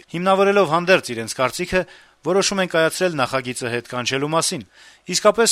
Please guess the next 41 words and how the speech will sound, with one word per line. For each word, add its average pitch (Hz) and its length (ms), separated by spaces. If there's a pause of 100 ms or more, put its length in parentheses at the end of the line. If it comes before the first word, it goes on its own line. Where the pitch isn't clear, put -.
(120)
նման 127 320
դիմադրության 127 540
պայմաններում 151 560 (100)
ոչ 127 240
մի 139 160
գործ 156 240
հաջողությամբ 120 560
չի 185 140
պսակվի։ 117 420 (580)
Ինչպես 196 300
մենք 208 240
հայերս 165 320
ենք 160 240
ասում, 202 220 (180)
այդ 135 140 (100)
գործն 139 300
արդեն 127 260
ի 120 80
սկզբանե 127 460 (100)
նավսված 139 480
էր։ 113 160 (320)
Մյուս 180 240
կողմից, 208 280 (200)
չի - 160
բացառվում 151 480
նաև, 175 240
որ 131 160
նախագծի 131 480
հեղինակներին 139 640
մեր 131 220
իշխանությունն 151 500
է 156 80
խնդրել 123 400
նման 123 240
քայլ 175 240
անել։ 98 180 (640)
Այս 214 160
դիմադրությունը 196 560
կարող 151 320
էր 143 60 (100)
վերջ 139 120